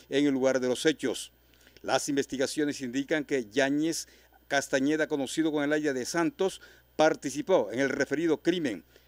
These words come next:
además de estar presuntamente involucrado en cinco homicidios cometidos en los barrios Zapato en Mano, Pescadito, Nueva Colombia,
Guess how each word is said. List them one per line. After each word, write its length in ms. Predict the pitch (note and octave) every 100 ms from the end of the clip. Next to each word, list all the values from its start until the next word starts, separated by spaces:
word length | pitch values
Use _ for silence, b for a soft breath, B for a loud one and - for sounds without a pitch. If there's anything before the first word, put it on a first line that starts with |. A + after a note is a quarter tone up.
| b
además 420 | G2+ C3 C3+ D#3+
de 80 | D3
estar 260 | C3+ D#3 D#3
presuntamente 580 | - D#3 D3+ D#3+ D#3+ E3
involucrado 680 | E3+ F3 E3+ F3 D3 C#3+ b b -
en 180 | D3 C#3
cinco 380 | A3 A3+ G#3
homicidios 680 | F#3+ D#3+ - A#3 F3 G#2 -
cometidos 680 | - C#3+ C#3 F#3+ F3 E3 - b b
en 140 | C3+
los 120 | D3 B2
barrios 360 | E3+ E3 D3+
Zapato 360 | C#3+ D#3 - D#3
en 80 | C#3+
Mano, 300 | E3 C3+ -
Pescadito, 640 | C#3 B2+ C#3 E3 - G#2
Nueva 360 | G#2+ D3+ D#3 C#3+
Colombia, 500 | C#3+ D#3+ E3 A#2